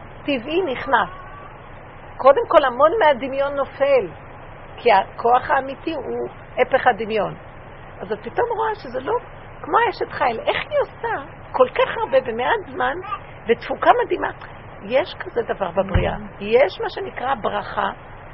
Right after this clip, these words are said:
Speaker 1: שאת לא יודעת איך, בזמן קצר, דברים נעשו, ברכה כזאת, שמחה כזאת, חיות. יש כזה דבר, בוא נ-, בוא נחשוף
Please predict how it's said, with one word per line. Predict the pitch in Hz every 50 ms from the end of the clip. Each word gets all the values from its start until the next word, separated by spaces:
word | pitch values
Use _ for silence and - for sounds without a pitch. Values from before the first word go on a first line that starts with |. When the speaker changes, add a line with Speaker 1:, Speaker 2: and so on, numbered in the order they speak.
| - - - - -
Speaker 1:
שאת | - - - 262 226 - -
לא | 254 262
יודעת | 285 320 - - - - - -
איך, | - 226 208 214 - - - - - - -
בזמן | 175 180 208 175 185 214 226 262 - -
קצר, | - - - - 247 254 254 220 214 202 165
דברים | 160 180 175 220 277
נעשו, | 359 330 320 294 - - 277 262 247 240 - - - - - - -
ברכה | - 170 - 185 - - - 311 302
כזאת, | - 320 - - 254 247 247 - -
שמחה | 220 180 170 - 294 -
כזאת, | - 359 - 262 240 -
חיות. | - - 220 208 247 285 - - - - - - - - - - - - - - - - - -
יש | 202 247 294 - -
כזה | - 554 494 - 523 480
דבר, | 440 466 466 349 240
בוא | 180 240 233 247
נ-, | 262 294 392 - - - - 202 196 180
בוא | 214 233 233 247 269 311 - - - - - 247 262
נחשוף | 269 254 - - - - - - 269 240 226 226